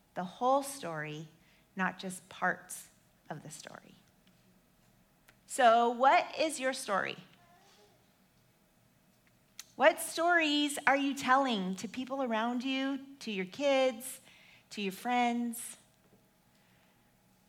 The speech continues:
What is your God story? What is your cultural story?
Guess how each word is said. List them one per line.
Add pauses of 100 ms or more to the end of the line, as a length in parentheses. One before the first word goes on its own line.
(380)
What
is
your
God
story? (3000)
What
is
your
cultural
story?